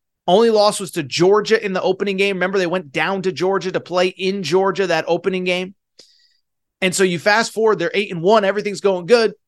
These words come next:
Lose to Washington late in the year when Bo Nix gets hurt, and then they lose to Oregon State to end the year. Still finished with ten wins with the bowl game. This team has a chance, I believe, to be really good this coming season.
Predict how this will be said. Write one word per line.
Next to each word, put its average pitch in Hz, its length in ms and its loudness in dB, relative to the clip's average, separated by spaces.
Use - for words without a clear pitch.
Lose 202 280 -4
to 190 100 0
Washington 208 580 -2
late 214 200 -2
in 202 80 -2
the 202 80 -6
year 208 280 2
when 170 180 -4
Bo 160 220 0
Nix 196 260 -6
gets 226 240 -4
hurt, 220 300 -4
and 151 80 -8
then 175 120 -4
they 170 80 -2
lose 175 200 0
to 180 80 -6
Oregon 170 360 -4
State 170 280 -6
to - 120 -6
end 156 160 -2
the 147 60 -2
year. 208 300 -4
Still 226 280 6
finished 220 300 0
with 190 120 -6
ten 175 300 -2
wins 156 320 -4
with 185 180 2
the 151 80 -8
bowl 180 280 6
game. 123 340 -4
This 254 140 2
team 294 140 -6
has 240 160 0
a 175 60 -10
chance, 190 340 0
I 165 140 2
believe, 165 360 0
to 156 100 -6
be 143 120 -6
really 151 400 0
good 135 240 -2
this 131 160 -4
coming 123 280 -10
season. 190 520 -2